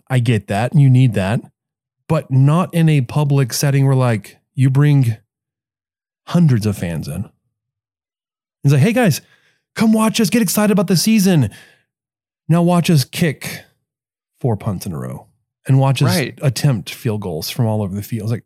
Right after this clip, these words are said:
Speaker 1: I
Speaker 2: Or have, or watch us have the third and fourth string quarterbacks who, for the first time in at least Don Williams' thirty-something career, did not have a red shirt and were getting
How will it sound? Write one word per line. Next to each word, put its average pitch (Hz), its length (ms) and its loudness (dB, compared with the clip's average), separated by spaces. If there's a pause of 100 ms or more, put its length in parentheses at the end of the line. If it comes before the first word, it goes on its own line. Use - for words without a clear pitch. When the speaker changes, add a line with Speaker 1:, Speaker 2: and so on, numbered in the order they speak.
Speaker 1:
I 151 180 -2 (1080)
Speaker 2:
Or 190 220 -2
have, 160 480 -4
or 160 220 -2
watch 139 320 -4
us 147 100 -2
have 127 260 -2
the 113 100 -2
third 120 280 -2
and 113 100 -4
fourth 113 200 -2
string 104 280 -4
quarterbacks 92 800 -6 (300)
who, 127 360 2 (840)
for 135 120 -4
the 120 100 -2
first 156 280 -4
time 143 160 0
in 127 80 0
at 120 80 -4
least 127 220 -4
Don 117 200 -2
Williams' 113 380 -2
thirty-something 95 720 -6
career, 87 420 -4 (1120)
did 147 160 0
not 135 180 -2
have 127 160 -2
a 110 60 -6
red 104 200 -4
shirt 98 320 -6
and 110 140 -6
were 98 300 -6 (520)
getting 117 480 -4